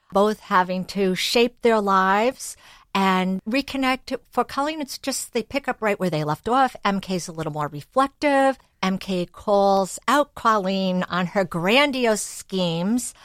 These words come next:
and Colleen keeps telling M K she needs to change and become more helpful and more centered. And so they have a, a lot of play going back and forth, and that good-hearted play. And M K can wisecrack a bit at Colleen,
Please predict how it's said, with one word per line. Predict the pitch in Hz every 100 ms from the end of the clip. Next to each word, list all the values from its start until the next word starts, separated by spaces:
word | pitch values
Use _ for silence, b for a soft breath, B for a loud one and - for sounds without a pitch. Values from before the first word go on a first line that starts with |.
| b b b _ -
and | 220 214 220
Colleen | - 254 269 277 -
keeps | - 254 240 - -
telling | 262 254 247
M | 247 240
K | 254
she | 233 - 247
needs | 240 247 -
to | 254
change | - 311 370 320 226 202 202
and | 190
become | 208 - 226
more | 220 233 226
helpful | 240 311 - 233 190
and | 185
more | 190 220
centered. | - 339 - 247 226 220 b b b b
And | 214 202 196 196 185
so | - 240
they | 214
have | 208 214
a, | 208 190 - 190
a | 180
lot | 185 180
of | -
play | - 254 233 208
going | 196 190
back | 175 175 180
and | -
forth, | 196 190
and | 190
that | 196 190 -
good-hearted | 415 247 233 208 170 -
play. | - 147 156 185
And | 359 370 359 339 -
M | 359
K | - 349
can | - 285
wisecrack | 202 175 175 - - 175 170
a |
bit | - 165 -
at | 175 170
Colleen, | - 190 170 160 160 208